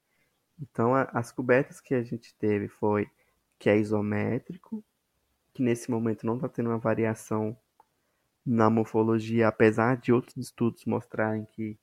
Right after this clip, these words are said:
alguns falóceros na região sudeste, próximo ali da, do, do Rio de Janeiro, Espírito Santo, e um mais ao sul,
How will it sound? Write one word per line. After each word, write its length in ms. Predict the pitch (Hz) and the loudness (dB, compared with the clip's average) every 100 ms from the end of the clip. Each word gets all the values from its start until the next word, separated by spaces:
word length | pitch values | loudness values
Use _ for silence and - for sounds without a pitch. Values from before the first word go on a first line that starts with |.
| _ _ _ _ _ | _ _ _ _ _
alguns 480 | - 107 107 120 131 | 0 0 0 -4 -6
falóceros 880 | - 123 113 107 - 110 110 - _ _ _ _ _ _ - | -2 0 0 -2 -6 -12 -12 -14 _ _ _ _ _ _ -12
na 220 | 117 113 | -6 -6
região 440 | 110 113 107 107 107 | -4 -4 -2 -4 -4
sudeste, 840 | - 117 107 113 113 110 107 - - | -8 -2 0 0 -2 -4 -8 -12 -4
próximo 420 | 107 107 - 107 | -4 -4 -4 -4
ali 220 | 107 104 | -2 -4
da, 280 | 107 104 101 _ _ _ _ _ _ | -4 -6 -8 _ _ _ _ _ _
do, 500 | 127 113 107 107 110 - _ _ _ - | -10 -6 -4 -4 -8 -16 _ _ _ -14
do 120 | 117 | -10
Rio 160 | 110 120 | -8 -8
de 100 | - | -8
Janeiro, 280 | 110 107 110 | -6 -4 -6
Espírito 340 | - - - | -10 -14 -14
Santo, 760 | - 107 110 110 107 107 _ - 175 | -10 -4 0 0 -2 -6 _ -20 -12
e 160 | 143 | -4
um 140 | 113 113 | -4 -2
mais 300 | 113 113 113 | -2 -2 -2
ao 120 | 107 | -6
sul, 380 | - - 110 | -8 -8 -8